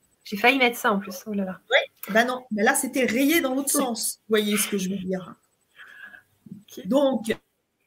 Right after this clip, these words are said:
Speaker 2: de, de bagnard ou je sais pas, quelque chose comme ça, on sentait qu'on n'était pas dans cette époque-là, hein, c'était une époque reculée. Une corde au cou,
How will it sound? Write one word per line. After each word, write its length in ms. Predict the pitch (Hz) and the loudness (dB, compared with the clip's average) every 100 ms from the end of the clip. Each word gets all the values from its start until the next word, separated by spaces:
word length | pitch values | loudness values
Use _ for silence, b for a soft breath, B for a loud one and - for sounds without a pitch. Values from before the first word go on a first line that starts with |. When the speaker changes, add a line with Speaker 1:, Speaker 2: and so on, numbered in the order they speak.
| _ _ _ _ _ _ _ _ _ _ _ - | _ _ _ _ _ _ _ _ _ _ _ -8
Speaker 2:
de, 200 | 160 165 | -6 -4
de 160 | 156 | -2
bagnard 680 | 160 180 185 214 240 247 202 | 0 2 4 4 4 2 0
ou 100 | 175 | -4
je 120 | 170 | -4
sais 200 | 170 - | -4 -2
pas, 200 | 180 208 | 2 2
quelque 280 | 180 165 - | 2 -4 -6
chose 280 | 170 220 196 | -6 -6 -6
comme 180 | - 202 | -4 0
ça, 300 | 202 220 185 | 0 0 0
on 40 | |
sentait 340 | 170 185 185 262 | -2 -2 -4 -6
qu'on 120 | 196 | -4
n'était 220 | 185 185 | -4 -4
pas 220 | 190 233 | 2 4
dans 180 | 220 208 | 4 2
cette 220 | 202 214 | 0 0
époque-là, 500 | 214 208 202 - 208 170 | 0 -2 -4 -2 -2 -2
hein, 60 | |
c'était 440 | 165 156 - 208 196 | -4 -6 0 2 2
une 120 | 180 | -2
époque 320 | 170 202 202 | -6 -6 -6
reculée. 440 | 190 185 170 185 - b b b b b b _ _ _ _ _ _ _ _ | -10 -12 -8 -10 -10 b b b b b b _ _ _ _ _ _ _ _
Une 220 | 214 208 196 | 2 2 4
corde 320 | 262 226 185 | 6 6 4
au 60 | |
cou, 400 | 165 - 202 - | 0 -2 -4 -4